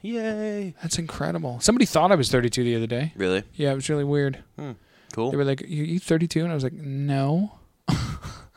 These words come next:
Speaker 2: But anyways.
Speaker 1: Yeah.
Speaker 2: Anecdote.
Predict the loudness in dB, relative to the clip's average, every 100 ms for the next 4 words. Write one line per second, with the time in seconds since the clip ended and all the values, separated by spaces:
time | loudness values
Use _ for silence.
0 | -20 -20 -20 _ _ _ _ _ _ -4
1 | -4 -4 -6 -8 -10 -12 -8 -6 -6 _
2 | _ -20 -12 -4 -4 -4 -2 -2